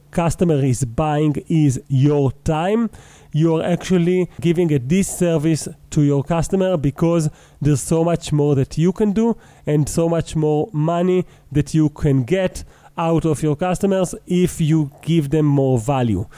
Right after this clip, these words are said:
So the customer actually care about the value that you bring to the event. That's the only thing they care. They don't care about fifty-nine minutes or sixty-one minutes.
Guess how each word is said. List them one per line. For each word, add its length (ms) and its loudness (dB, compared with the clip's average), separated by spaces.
So 120 0
the 60 2
customer 460 -2
actually 280 -2
care 200 -2
about 260 -2
the 80 0
value 400 -2
that 180 0
you 140 4
bring 280 0
to 240 0
the 160 0
event. 380 -6
That's 220 -2
the 160 -4
only 240 0
thing 180 0
they 200 0
care. 200 -2
They 140 0
don't 240 -2
care 180 -2
about 300 -2
fifty-nine 560 0
minutes 380 0
or 100 2
sixty-one 640 0
minutes. 420 -2